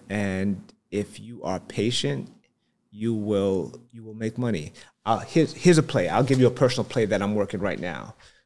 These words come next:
Currently, currently, um, people, you know, um, commercial real estate is valued by the income, income level. Uh, that's how you evaluate,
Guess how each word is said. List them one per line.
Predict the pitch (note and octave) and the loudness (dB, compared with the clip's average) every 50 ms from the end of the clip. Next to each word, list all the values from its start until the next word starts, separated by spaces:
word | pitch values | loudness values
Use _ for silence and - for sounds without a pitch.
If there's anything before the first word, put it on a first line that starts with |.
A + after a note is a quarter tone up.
| _ _ - | _ _ -6
Currently, | - - D#3+ D#3+ D3+ A2+ D#2+ A2+ A#2+ A2 G#2 G2+ G#2+ A#2 - - _ _ _ _ _ _ _ _ _ _ _ _ - | 0 2 4 4 4 4 2 2 2 2 2 0 -2 -6 -14 -20 _ _ _ _ _ _ _ _ _ _ _ _ -4
currently, | - - D3+ C#3+ A#2+ D2+ F2+ A2 G#2 G#2+ G#2+ - - | 0 2 2 2 2 0 0 0 0 0 0 -2 -4
um, | - G2+ G#2+ G2 G2+ G2 G2 F#2+ F#2 E2 F2 E2 D2+ - C#3+ - _ _ - - - - - - | -6 -6 -6 -4 -4 -6 -6 -6 -6 -6 -8 -8 -10 -12 -14 -18 _ _ -8 -8 -8 -12 -18 -4
people, | - C#3+ C3 B2+ B2+ C3 C3+ B2+ B2 B2 - - - | 0 0 0 0 0 -2 -2 0 -2 -2 -6 -8 -10
you | - C3 | -8 -6
know, | A#2+ G#2 G2 G2 G2 G2+ - | -4 -2 -2 -2 -2 -4 -4
um, | - G#2 G#2 G2 F#2 F#2 F#2 F#2 G2+ - _ _ _ _ _ _ _ _ _ | -6 -6 -6 -6 -6 -6 -6 -8 -10 -12 _ _ _ _ _ _ _ _ _
commercial | - B2+ B2 B2+ C3+ B2+ - B2+ | 2 4 4 4 4 2 0 0
real | A#2 B2 A#2 | 0 0 0
estate | A#2+ A#2+ - - B2 A#2 F#2+ - | -2 -4 -4 -2 -2 -2 -2 -2
is | - G2+ G2+ | -4 -8 -8
valued | F#2 G2+ G2 G2+ G2 F#2+ F#2+ G2+ - | -6 -6 -4 -4 -2 -4 -4 -6 -6
by | - F#2 F#2 F#2+ F2 F2 | -8 -8 -8 -8 -8 -8
the | D2+ - G#2 | -6 -6 -8
income, | - - - G#2+ A2 - - - F#2 F#2 F#2+ F#2+ F2 A#2 - _ _ _ _ _ - | -6 -6 -6 -6 -6 -6 -8 -8 -6 -6 -6 -8 -8 -10 -16 _ _ _ _ _ -8
income | A2+ A2+ - A2 F#2 G2+ - - C2+ | -8 -6 -4 -4 -4 -4 -6 -6 -8
level. | - C#2+ F#2+ G2 F#2+ F2 F#2 F#2 E2 - | -6 -4 -4 -4 -4 -4 -4 -4 -4 -4
Uh, | - - - - | -6 -8 -6 -4
that's | A2 G#2+ - | -4 -2 0
how | B2 G#2+ | 0 0
you | A2 G#2+ G2 | 0 0 0
evaluate, | - G#2+ G2 G2 G2+ F#2 F#2 F2+ F2+ B1+ A#1 - | 0 0 0 2 0 0 -2 -2 -4 -6 -8 -10